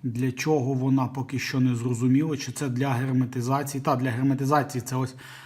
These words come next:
резинові кольця два. Кольця резинові до резинової прокладки. Ну, рішення так собі, але має право на існування. Тепер треба нам викрутити основу.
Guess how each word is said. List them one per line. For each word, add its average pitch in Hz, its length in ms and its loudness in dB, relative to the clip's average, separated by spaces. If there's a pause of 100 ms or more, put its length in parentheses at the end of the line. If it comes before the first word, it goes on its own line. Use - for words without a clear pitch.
(160)
резинові 139 560 4
кольця 139 440 2
два. 117 300 -2 (1800)
Кольця 156 560 -2
резинові 160 600 0
до 143 220 2
резинової 147 640 2
прокладки. 139 760 0
Ну, 135 160 2
рішення 139 540 0
так 156 220 0
собі, 175 380 0
але 143 220 0
має 147 280 2
право 143 300 0
на 139 100 4
існування. 127 600 2 (420)
Тепер 170 440 0
треба 160 300 0
нам 160 220 4
викрутити 156 560 0
основу. 151 840 2